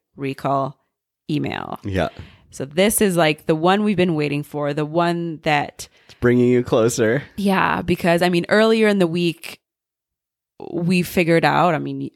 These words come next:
Speaker 1: we all got the news that our airline was very short-staffed. That's
Speaker 2: Yeah.
Speaker 1: why they needed just pretty much all hands on deck.
Speaker 2: Yeah.
Speaker 1: Training people, go back flying. Like, that's priority. You, we need flights to go.
Speaker 2: Yeah.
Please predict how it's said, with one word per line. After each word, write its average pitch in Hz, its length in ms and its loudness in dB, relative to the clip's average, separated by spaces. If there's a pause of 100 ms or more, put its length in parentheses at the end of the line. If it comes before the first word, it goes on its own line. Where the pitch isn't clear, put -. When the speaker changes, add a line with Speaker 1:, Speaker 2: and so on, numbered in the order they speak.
Speaker 1:
we 151 140 -6
all 151 500 -2
got 147 200 -4
the - 80 -6
news 180 300 2
that 147 240 -4 (1200)
our 165 140 2
airline 160 340 2
was 151 280 -6
very 185 420 2
short-staffed. - 800 -2
That's 202 160 2
Speaker 2:
Yeah. 180 80 4
Speaker 1:
why 156 100 2
they 156 120 -2
needed 151 300 -2
just 156 240 -4 (180)
pretty 156 140 -6
much 151 200 -6
all 170 120 2
hands 175 240 2
on 156 160 2
deck. 151 380 -2
Speaker 2:
Yeah. 80 220 -4 (560)
Speaker 1:
Training 180 320 0
people, 175 320 2
go 165 140 2
back 165 260 0
flying. 160 440 0
Like, 147 240 -6 (560)
that's 165 300 2
priority. 160 600 2
You, 156 400 -4 (100)
we 175 100 -4
need 175 180 2
flights 151 320 -2
to 151 80 -4
go. 139 220 0 (100)
Speaker 2:
Yeah. 78 160 -4